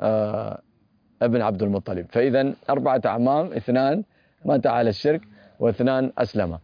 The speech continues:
فهنا أبو لهب لم تغني قرابته بالنبي صلى الله عليه وسلم منه شيئا، لأنه لا نسب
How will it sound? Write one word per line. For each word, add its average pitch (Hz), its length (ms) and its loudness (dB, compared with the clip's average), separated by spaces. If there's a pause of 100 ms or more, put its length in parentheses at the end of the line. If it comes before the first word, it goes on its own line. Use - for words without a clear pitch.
(200)
فهنا 185 420 2
أبو 139 160 2
لهب 143 340 2 (420)
لم 156 280 2
تغني 147 320 2
قرابته 123 880 2 (480)
بالنبي 107 840 2
صلى 117 160 -2
الله 110 120 4
عليه 113 100 2
وسلم 127 320 2
منه 113 220 2
شيئا، 98 420 0
لأنه 117 560 2
لا 123 160 4
نسب 117 360 0